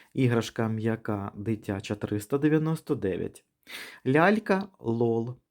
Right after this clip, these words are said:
п'ятсот дев'яносто дев'ять зі знижкою. Книга серії Домашній репетитор — триста дев'яносто дев'ять. Книга серії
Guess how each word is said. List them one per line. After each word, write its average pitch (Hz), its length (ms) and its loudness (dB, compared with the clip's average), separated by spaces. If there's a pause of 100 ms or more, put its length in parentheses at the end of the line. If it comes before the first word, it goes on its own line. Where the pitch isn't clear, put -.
(160)
п'ятсот 110 480 0
дев'яносто 110 600 0
дев'ять 156 520 2
зі 123 200 2
знижкою. 104 840 -4 (3250)
Книга 170 400 6
серії 127 360 4
Домашній 117 720 0
репетитор — 190 840 0
триста 131 420 0
дев'яносто 107 600 0
дев'ять. 90 520 -4 (680)
Книга 120 520 2
серії 110 600 2